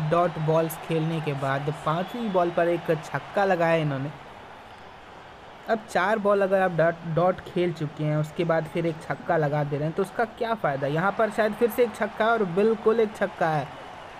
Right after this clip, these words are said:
तो इस over के runs तो निकाल दिए इन्होंने, बारह run इस over में आ चुके हैं और चार ball पहली डॉट रहीं, उसके बाद लगातार दो छक्के लगाए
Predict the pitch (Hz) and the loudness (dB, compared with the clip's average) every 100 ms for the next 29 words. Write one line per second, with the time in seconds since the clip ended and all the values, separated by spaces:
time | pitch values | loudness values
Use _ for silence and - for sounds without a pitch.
0 | - - 147 156 220 208 220 220 208 160 | -16 -8 0 0 4 4 4 2 2 4
1 | 208 226 - 226 196 - 185 208 214 185 | 2 0 2 2 2 0 0 0 -2 -2
2 | 160 156 147 131 131 139 180 233 220 175 | 0 0 0 -4 -2 2 2 4 4 4
3 | 180 180 180 - 165 170 165 160 147 - | 2 0 -4 -2 2 2 2 2 0 -2
4 | 147 - 151 143 156 170 170 175 180 - | -8 -4 -4 -2 0 2 4 2 0 -4
5 | - - - - - - - - - 196 | -18 -18 -18 -20 -20 -20 -20 -6 0 0
6 | 196 196 196 196 185 190 190 170 170 170 | 2 2 2 2 2 2 4 4 4 0
7 | 175 180 160 - 170 156 156 160 160 143 | -2 -2 -2 0 0 2 2 4 4 4
8 | 143 190 240 226 190 180 165 170 175 - | 0 2 2 2 2 2 2 2 2 -2
9 | 143 - 156 139 139 | -4 0 0 0 -4